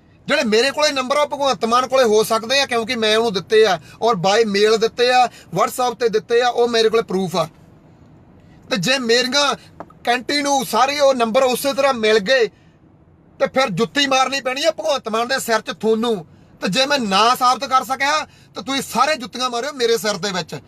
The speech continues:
ਮੈਂ ਚੈਲੰਜ ਕਰਦਾ, ਜੇ ਤੇਰੇ ਵਿੱਚ ਦਮ ਜਾਂ ਕਿਸੇ ਵੀ ਭਗਵੰਤ ਮਾਨ ਦੇ ਕੜਛੇ ਵਿੱਚ ਦਮ ਆ, ਜਿਹੜੇ ਅੱਜ ਭਗਵੰਤ ਮਾਨ, ਭਗਵੰਤ ਮਾਨ ਕਰ ਰਹੇ ਆ ਨਾ, ਮੈਂ ਚੈਲੰਜ ਕਰਦਾ ਉਹਦੇ ਹਰ ਚੇਲੇ ਨੂੰ।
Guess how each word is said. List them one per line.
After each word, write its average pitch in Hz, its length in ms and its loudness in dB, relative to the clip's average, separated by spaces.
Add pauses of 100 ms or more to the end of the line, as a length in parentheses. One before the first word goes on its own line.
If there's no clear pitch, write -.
(340)
ਮੈਂ 254 160 0
ਚੈਲੰਜ 262 400 -2
ਕਰਦਾ, 262 320 -2
ਜੇ 240 200 -2
ਤੇਰੇ 254 220 -2
ਵਿੱਚ 262 200 -2
ਦਮ 202 400 2 (500)
ਜਾਂ 262 180 0
ਕਿਸੇ 330 300 -4
ਵੀ 311 120 0
ਭਗਵੰਤ 277 440 -2
ਮਾਨ 226 280 0
ਦੇ 277 140 0
ਕੜਛੇ 269 500 -2
ਵਿੱਚ 302 180 -4
ਦਮ 233 300 -4
ਆ, 180 120 -4 (580)
ਜਿਹੜੇ 285 200 0
ਅੱਜ 294 80 -4
ਭਗਵੰਤ 294 420 -6
ਮਾਨ, 262 200 -4
ਭਗਵੰਤ 277 360 -6
ਮਾਨ 240 180 0
ਕਰ 233 200 0
ਰਹੇ 254 180 0
ਆ 262 100 -2
ਨਾ, 285 220 0 (320)
ਮੈਂ 277 160 -2
ਚੈਲੰਜ 277 460 -4
ਕਰਦਾ 277 300 -2
ਉਹਦੇ 311 120 -2
ਹਰ 233 240 2
ਚੇਲੇ 247 420 -2
ਨੂੰ। 196 180 -6